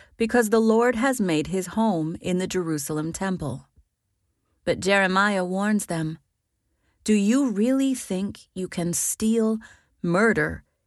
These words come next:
commit adultery, lie, and burn incense to Baal and all those other new gods of yours,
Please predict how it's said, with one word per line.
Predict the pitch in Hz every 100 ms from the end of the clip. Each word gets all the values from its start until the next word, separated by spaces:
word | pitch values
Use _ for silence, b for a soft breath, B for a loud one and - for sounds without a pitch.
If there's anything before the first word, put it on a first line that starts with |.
| _
commit | - 240 233 285 _
adultery, | 254 220 240 247 226 185 156 143 156 _ _ _
lie, | 190 214 226 175 151 151 b b b
and | - 220 214
burn | 214 233 269 262
incense | 240 269 - 170 151 -
to | - 214
Baal | 214 220 196 151 151 -
and | 180 170
all | - 202 226
those | 226 233
other | 214 202 208
new | 196 185 190
gods | 190 170 165
of | 156
yours, | 165 160 160 165